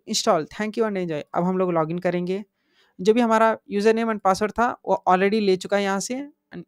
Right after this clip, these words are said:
इसको हम लोग ओके कर देंगे। And यहाँ पे हम लोग remember and log in। Welcome guys, अब देखो हमारा जो WordPress है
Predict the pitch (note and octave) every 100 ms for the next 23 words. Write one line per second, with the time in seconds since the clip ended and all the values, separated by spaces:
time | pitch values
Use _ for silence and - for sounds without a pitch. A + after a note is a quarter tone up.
0 | - F3 F#3+ F#3+ F3+ F3 F3+ F#3+ F3+ G3
1 | G#3+ - E3+ F3 F3 F3 E3+ D#3+ E3 E3+
2 | G#3+ - _ _ _ _ _ _ _ _
3 | _ _ _ _ - F#3+ G3+ G3 - E3
4 | F3 D#3+ D3+ - _ _ _ _ _ _
5 | _ _ _ _ _ _ _ _ _ _
6 | _ _ _ _ _ _ _ _ _ _
7 | _ _ _ _ _ _ _ - _ _
8 | _ _ _ D#3+ F3+ G3+ G#3 - A#3+ A#3
9 | E3 D3 - - - _ _ _ _ E3
10 | F#3 G3+ G#3+ G#3 G#3 G3+ G3+ G3+ G3+ _
11 | _ _ _ - E3+ F3 G3+ G3+ G#3+ A3+